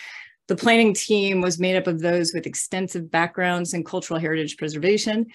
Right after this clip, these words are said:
military training and education, cultural natural resource management, including in military contexts and on military lands.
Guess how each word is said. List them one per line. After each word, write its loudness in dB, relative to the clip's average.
military 4
training -4
and -4
education, -4
cultural 0
natural 0
resource -2
management, -4
including 0
in 2
military -2
contexts -6
and -4
on -2
military -4
lands. -4